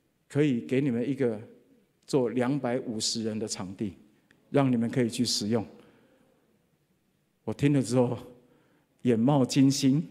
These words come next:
我知道神在对我们说话，神在对真理堂说话。他告诉我们说：“孩子，真理堂要成为一个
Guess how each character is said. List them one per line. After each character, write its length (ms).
我 120
知 140
道 100
神 280
在 100
对 160
我 60
们 120
说 220
话， 260
神 200
在 80
对 180
真 280
理 100
堂 180
说 240
话。 240
他 80
告 180
诉 200
我 40
们 160
说 380
：“孩 180
子， 200
真 160
理 120
堂 120
要 140
成 300
为 200
一 120
个 280